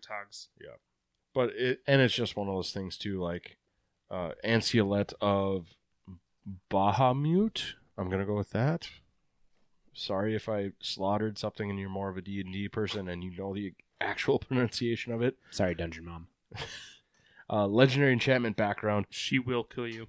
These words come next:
Speaker 2: You know what? That's, that's fine. It's probably well deserved.
Speaker 1: <laughs>
Speaker 2: Uh, it's, it's one in a green, legendary enchantment background. Commander creatures you control,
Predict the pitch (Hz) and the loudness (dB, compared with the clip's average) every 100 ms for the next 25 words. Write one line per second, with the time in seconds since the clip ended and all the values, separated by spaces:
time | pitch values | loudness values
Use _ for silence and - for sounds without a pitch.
0 | - - _ - _ 127 110 101 98 104 | -18 -20 _ -20 _ -4 2 4 4 2
1 | - 95 - - - 113 98 - - 101 | 2 0 0 -8 -4 2 2 0 -2 2
2 | 101 98 87 104 92 92 90 90 87 87 | 2 2 0 2 4 4 2 2 2 0
3 | 87 85 78 - - 165 262 - 285 - | 0 -4 -6 -4 -2 0 0 2 2 4
4 | 233 - 254 190 - 285 - - - _ | 0 0 -2 -4 -2 -6 -6 -10 -12 _
5 | - - - - 120 117 110 - - 120 | -16 -16 -6 6 10 10 8 4 0 2
6 | 107 - - 127 104 - 113 127 123 110 | 2 -2 -2 2 2 0 0 4 4 4
7 | 110 120 120 110 110 _ - 110 113 117 | 4 6 6 2 -2 _ 0 4 4 4
8 | 113 107 104 98 107 101 95 - 95 - | 2 4 2 2 0 0 -2 0 0 2
9 | 101 98 98 _ _ _ - 127 131 135 | 4 4 0 _ _ _ 2 6 6 6
10 | - 123 120 104 110 110 98 113 107 104 | 4 2 2 -2 -2 -2 -2 0 0 0
11 | - | -2